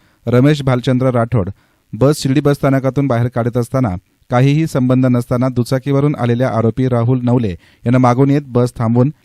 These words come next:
मला खाली खेचत अर्वाच्य भाषेत शिवीगाळ केली, तसेच मोबाईल फोन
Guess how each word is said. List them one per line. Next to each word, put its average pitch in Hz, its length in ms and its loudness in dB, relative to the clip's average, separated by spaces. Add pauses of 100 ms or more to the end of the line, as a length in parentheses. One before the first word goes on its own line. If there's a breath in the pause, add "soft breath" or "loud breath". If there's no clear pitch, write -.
(160 soft breath)
मला 131 220 2
खाली 139 280 0
खेचत 143 360 -2
अर्वाच्य 131 340 2
भाषेत 135 300 0
शिवीगाळ 120 460 0
केली, 117 200 -4 (180)
तसेच 143 240 0
मोबाईल 135 400 2
फोन 147 160 2